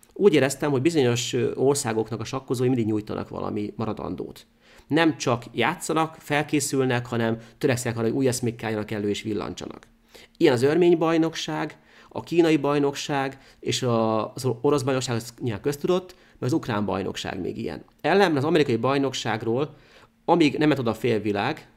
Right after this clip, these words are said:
Ázsiából, addig nem követtem. Mert szerintem csak teoretikai játszmák voltak, mert Nakamura lemészárolta utána őket, ö, középjátékban. Ö, futó D hetet lépett a Kuzubov, neki kettő parti és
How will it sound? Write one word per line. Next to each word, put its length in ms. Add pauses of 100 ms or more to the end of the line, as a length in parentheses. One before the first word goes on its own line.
(140)
Ázsiából, 680
addig 140
nem 120
követtem. 560 (580)
Mert 240
szerintem 320
csak 140
teoretikai 540
játszmák 420
voltak, 280
mert 120
Nakamura 260
lemészárolta 640
utána 280
őket, 300
ö, 260
középjátékban. 720 (2000)
Ö, 280
futó 380
D 120 (220)
hetet 260
lépett 240
a 80
Kuzubov, 420 (440)
neki 220
kettő 300
parti 260
és 120